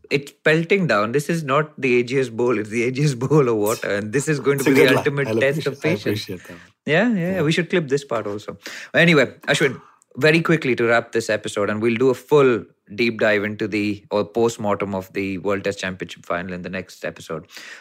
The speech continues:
Speaker 1: Where do India go from here? New Zealand are hundred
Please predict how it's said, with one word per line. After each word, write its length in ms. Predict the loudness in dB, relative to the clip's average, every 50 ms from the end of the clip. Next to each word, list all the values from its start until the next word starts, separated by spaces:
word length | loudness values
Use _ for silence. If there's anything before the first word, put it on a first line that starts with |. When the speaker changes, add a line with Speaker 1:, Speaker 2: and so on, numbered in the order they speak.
| _ _ _ _
Speaker 1:
Where 680 | -14 -10 -6 0 2 4 4 4 4 2 2 0 -2 -6 _ _ _ _ _ _ -6 -2
do 160 | 2 2 2
India 220 | 4 4 2 4
go 160 | 4 4 2 2
from 200 | 2 -2 -4 -4
here? 240 | -2 -2 -4 -4 -6 -10
New 180 | -8 -4 -4 -2
Zealand 420 | 0 0 0 2 2 0 -2 -4 -2 0
are 200 | 2 4 4 4
hundred 680 | 2 0 -2 -2 0 0 2 2 2 2 2 0 -6